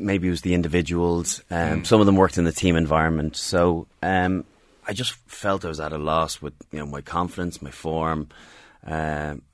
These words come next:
Speaker 1: I'd, you know, had a, an injury ravaged two thousand and seven eight season, and I was just in a bad place. And I, I thought, I need to do something to, to spark a revival of sorts. So, um, and it was working with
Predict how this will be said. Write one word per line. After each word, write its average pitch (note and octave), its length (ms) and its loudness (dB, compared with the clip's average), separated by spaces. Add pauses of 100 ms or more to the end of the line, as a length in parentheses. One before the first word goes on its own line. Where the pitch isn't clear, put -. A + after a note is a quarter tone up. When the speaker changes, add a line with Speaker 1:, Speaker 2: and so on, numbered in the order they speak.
(320)
Speaker 1:
I'd, D2+ 180 -16 (280)
you D#2 80 -12
know, C#2+ 60 -12
had D#2 180 -8
a, C#2+ 100 -10 (200)
an E2 120 -8
injury E2+ 320 -2
ravaged D#2 640 -4
two D#2+ 140 -6
thousand D2+ 720 -6
and D2 360 -10
seven D#2 380 -4
eight D2+ 300 -6
season, D2+ 560 -6
and D2+ 220 -8
I D2+ 80 -6
was D2+ 300 -10
just - 340 -12 (380)
in E2+ 140 -2
a D#2+ 60 -2
bad D2 320 -4
place. E2+ 340 -4
And C#2+ 100 -8
I, D2 100 -8 (140)
I C2+ 60 -12
thought, D2+ 280 -6 (960)
I - 60 -4
need A2 180 4
to G#2 60 -4
do F#2 120 2
something F#2 460 0
to, E2+ 320 -4 (200)
to F#2+ 140 -6
spark F2+ 440 0
a F2+ 60 2
revival E2+ 480 4
of C#2+ 100 -6
sorts. D2 400 -4
So, E2 580 0
um, E2+ 440 -2 (100)
and A2+ 140 2
it A2 40 4
was F#2+ 140 0
working G2 320 0
with F2+ 120 0